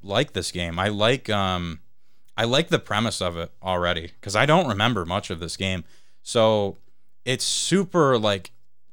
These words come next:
early in the Zelda timeline. It's the earliest game in the timeline, and it, you can definitely tell because everything's very, like, spiritual or religious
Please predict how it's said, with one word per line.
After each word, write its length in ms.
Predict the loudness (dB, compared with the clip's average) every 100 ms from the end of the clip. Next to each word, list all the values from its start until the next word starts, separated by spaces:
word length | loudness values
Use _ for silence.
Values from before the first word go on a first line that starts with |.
| -2
early 460 | 2 4 4 2 2
in 140 | 0
the 80 | 0
Zelda 320 | 4 4 2
timeline. 460 | 0 0 2 -2 -2
It's 140 | 0
the 120 | 0
earliest 520 | 4 4 4 0 -4
game 220 | -2 0 0
in 60 |
the 60 | -2
timeline, 540 | -2 -2 -2 -6 -10 -14 -18 -18 -18 -18 -16 -4
and 140 | 0
it, 160 | 0 0
you 160 | -2
can 120 | 0 2
definitely 320 | 2 2 -4
tell 260 | -2 -2 0
because 260 | -2 0
everything's 340 | 0 2 -2 -2
very, 540 | 0 2 2 -2 -6 -12 -18 -14
like, 300 | -6 -6 -6 -18 -18 -18 -18 -18 -18 -18 -18 -18 -18 -18 -18 -18 -18 -18 -18 -18 -18 -18 -10
spiritual 800 | -6 -6 -2 2 2 2 0 0
or 200 | 0 -2 -8
religious 840 | -14 -8 0 0 0 -4 -4 -8